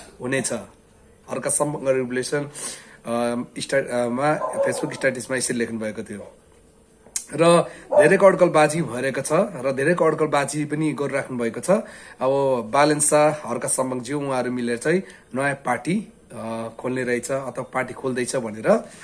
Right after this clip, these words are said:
अहिले मिडियामा चर्चा प्रचर्चा भइरहेको छ, होइन त? र त्यसै गरिकन,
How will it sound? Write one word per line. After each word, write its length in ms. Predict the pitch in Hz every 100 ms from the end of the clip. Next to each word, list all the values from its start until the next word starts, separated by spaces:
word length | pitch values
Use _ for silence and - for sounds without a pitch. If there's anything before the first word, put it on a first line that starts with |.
| -
अहिले 260 | 135 135
मिडियामा 420 | 131 139 139 143 160
चर्चा 380 | - 143 143
प्रचर्चा 440 | 135 139 123 127 127
भइरहेको 400 | 110 120 113 107
छ, 100 | 113
होइन 360 | 110 120 175
त? 60 | 240 - - - -
र 60 |
त्यसै 280 | 165 202 196
गरिकन, 560 | 196 190 196 196 202